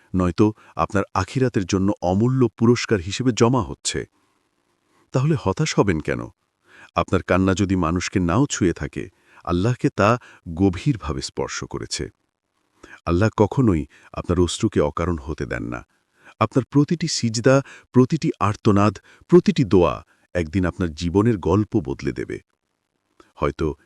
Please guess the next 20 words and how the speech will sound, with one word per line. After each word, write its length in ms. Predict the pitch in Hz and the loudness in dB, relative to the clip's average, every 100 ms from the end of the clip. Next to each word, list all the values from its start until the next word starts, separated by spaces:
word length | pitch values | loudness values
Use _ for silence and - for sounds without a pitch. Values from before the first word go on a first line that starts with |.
| - | -12
সেই 220 | - 82 | -4 -2
দিন 160 | 78 67 | -2 -4
আসছে, 420 | 73 - - 127 _ _ - | -6 -6 -6 -6 _ _ -8
যখন 280 | 90 90 - | -4 -2 0
আপনি 200 | 87 98 | 0 -2
আনন্দে 380 | 76 98 113 101 | 0 2 2 0
বলবেন, 500 | 80 123 101 69 55 - _ _ | 2 0 2 0 -2 -14 _ _
"আলহামদুলিল্লাহ, 880 | 62 67 135 139 107 78 60 53 50 - _ _ | -8 -2 2 4 2 0 -4 -8 -10 -14 _ _
আল্লাহ 360 | - 87 104 95 - | -4 2 2 0 -2
আমার 240 | 92 101 - | 0 0 0
প্রতিটি 440 | - 110 - - 123 | 2 2 0 -6 -2
অশ্রুকে 420 | 107 - 135 127 | -2 -2 -2 -2
গ্রহণ 340 | 90 98 156 | 0 0 2
করেছিলেন, 600 | 165 113 90 - 60 53 53 - - - | 2 0 0 -2 -8 -12 -16 -20 -20 -6
আজ 220 | 73 82 | -4 0
আমি 180 | 82 95 | 0 2
তা 240 | - 101 - _ | 2 2 0 _
আমার 220 | - 82 | -4 -2
চোখে 360 | 87 - 101 104 | -2 -4 -4 -4
দেখছি।" 460 | 80 - - - | -6 -8 -8 -8